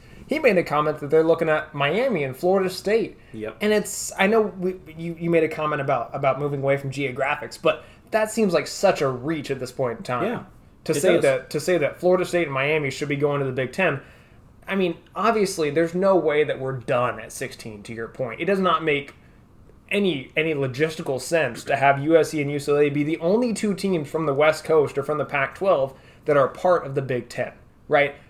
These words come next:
Speaker 1: I think you look at Washington and Oregon. I think you look at Utah and Colorado. There are a number of other teams out there that, that would, or a number of other programs, rather,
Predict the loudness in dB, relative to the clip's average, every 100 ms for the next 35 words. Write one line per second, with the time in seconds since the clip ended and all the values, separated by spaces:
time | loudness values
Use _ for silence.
0 | -2 0 0 -4 -2 -2 -2 -2 -2 -2
1 | -2 -4 -6 -4 0 0 0 -6 -8 -6
2 | -4 -4 -6 -6 -4 0 0 0 -2 -4
3 | -2 -2 -4 -6 -14 -20 0 4 6 4
4 | 2 4 4 4 4 0 0 0 2 2
5 | 0 -4 -2 -2 0 -2 -8 -14 -4 -2
6 | -2 -2 -2 0 2 0 0 4 6 6
7 | -2 -2 -4 -4